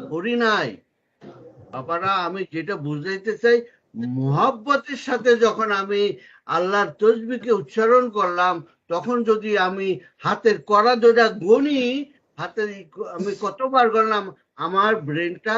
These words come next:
তখন গণের মধ্যেও ব্যস্ত আছে, আমার ব্রেনটা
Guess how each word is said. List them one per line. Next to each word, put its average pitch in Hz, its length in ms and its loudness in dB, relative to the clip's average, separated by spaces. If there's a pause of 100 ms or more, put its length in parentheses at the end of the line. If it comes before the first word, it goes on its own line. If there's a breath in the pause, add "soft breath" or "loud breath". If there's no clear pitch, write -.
(180)
তখন 175 260 -8 (580)
গণের 208 400 2
মধ্যেও 220 340 6 (100)
ব্যস্ত 185 260 0 (200)
আছে, 160 240 -6 (1300)
আমার 185 300 2 (140)
ব্রেনটা 202 520 2